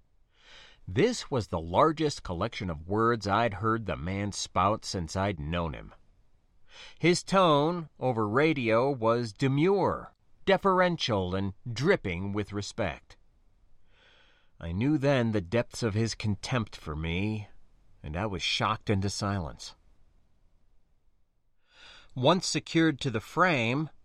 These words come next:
we undid a physical latch upon the high railing of the landing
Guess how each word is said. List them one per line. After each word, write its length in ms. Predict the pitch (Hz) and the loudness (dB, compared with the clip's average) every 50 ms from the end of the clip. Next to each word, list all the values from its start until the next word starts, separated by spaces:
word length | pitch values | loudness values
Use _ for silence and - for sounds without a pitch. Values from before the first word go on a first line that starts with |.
| _ _ | _ _
we 220 | - 113 127 131 139 | -6 -2 0 2 4
undid 480 | 143 143 135 127 107 - 156 160 151 | 4 2 2 0 2 2 4 4 4
a 80 | 139 - | 4 2
physical 560 | - - - 185 175 - 185 160 160 139 131 | 0 -2 -2 -2 0 0 0 0 0 -2 2
latch 380 | 123 147 147 127 110 110 - 120 | 4 4 4 4 0 -2 -6 -8
upon 260 | 95 - 113 117 113 | -4 -2 0 0 2
the 120 | 110 95 | 0 0
high 200 | 95 123 127 127 | 2 4 2 2
railing 540 | 127 113 98 107 110 117 127 123 131 127 117 | 2 0 0 2 2 2 2 2 0 0 0
of 100 | 101 85 | -2 -2
the 80 | 98 87 | -4 -4
landing 580 | 92 110 120 135 131 127 139 143 147 156 156 | -2 -2 0 0 0 0 -2 -2 -2 -4 -6